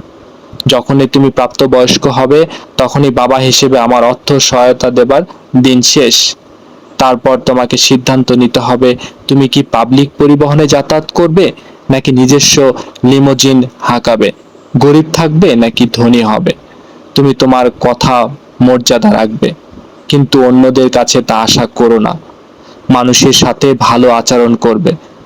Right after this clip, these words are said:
তবে অন্যরাও তোমার সাথে ভালো থাকবে, তা প্রত্যাশা করবে না। যদি তুমি এটা না বুঝতে পারো, তবে শুধু অপ্রয়োজনীয় যন্ত্রণায় পাবে। আমি অনেক বছর ধরেই লটারি কিনছি,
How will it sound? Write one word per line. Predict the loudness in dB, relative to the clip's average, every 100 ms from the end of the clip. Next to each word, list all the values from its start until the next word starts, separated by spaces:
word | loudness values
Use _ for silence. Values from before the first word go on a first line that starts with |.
| -8
তবে | -4 0
অন্যরাও | 2 2 2 2 2 2
তোমার | 0 0 0 -2
সাথে | -2 -2 0
ভালো | 0 0 0 0
থাকবে, | -2 -4 -2 -4 -6 -20 -20 -20 -8
তা | -4 -2
প্রত্যাশা | -2 -4 -2 -2 -2
করবে | -2 0 0 0
না। | -2 -6 -12 -20 -20 -20 -20 -10 -2
যদি | 2 0
তুমি | 2 2 2 2
এটা | 0 0
না | 2 0
বুঝতে | -2 -2 0 -2
পারো, | 0 0 2 0 -2 -20 -4
তবে | -2 0
শুধু | 0 0 0 2 2
অপ্রয়োজনীয় | 0 -2 0 0 2 2 0
যন্ত্রণায় | 0 0 0 0 0 0 -2
পাবে। | -4 -4 -6 -8 -20 -20 -20 -20 -20 -20 -20 -20 -20 -20 -6
আমি | 0 2
অনেক | 2 0 0
বছর | -2 -2 0 0
ধরেই | 2 2 4
লটারি | 4 2 2 0 0
কিনছি, | 2 0 0 -4